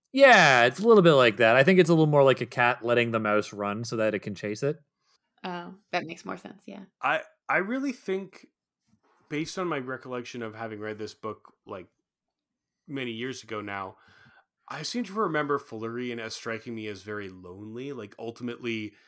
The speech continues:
Speaker 3: she's lonely because the, you know, the only people she encounters are the men who she sexes to death. And you kind of get the sense that Kvothe is, like, more interesting than any of them because he has survived her.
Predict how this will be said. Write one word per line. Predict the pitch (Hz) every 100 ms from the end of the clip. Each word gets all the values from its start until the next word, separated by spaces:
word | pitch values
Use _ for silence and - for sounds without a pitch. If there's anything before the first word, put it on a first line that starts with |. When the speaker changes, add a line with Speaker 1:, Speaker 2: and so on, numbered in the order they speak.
| _ _ _ _
Speaker 3:
she's | - 120 107
lonely | 127 131 123 117
because | 104 - - 104 113 117 113 - - _ _ _ _ _
the, | 113 107 101 104 -
you | 131 107
know, | 104
the | 98 104 123
only | 151 139
people | 123 127 120
she | 110 120
encounters | 107 107 113 113 117
are | 113
the | 104
men | 104 107 110
who | 113
she | 104 107
sexes | - 95 - 117 113
to | -
death. | 120 127 - _ _ _ _ _ _
And | 120 113 104
you | 104
kind | 104 - 123
of | 123
get | 127 131
the | 113
sense | 123 107
that | 101 110 _ _ -
Kvothe | - 120 127 - - _ _ _ -
is, | 117
like, | 117 104
more | 107 117 120
interesting | 120 110 123 113 127 123
than | 123
any | 110 117
of | 117 117
them | 123 123 123 _ _
because | 113 110 104
he | 107
has | 101 95
survived | - 92 95 101 135 -
her. | 160 175 180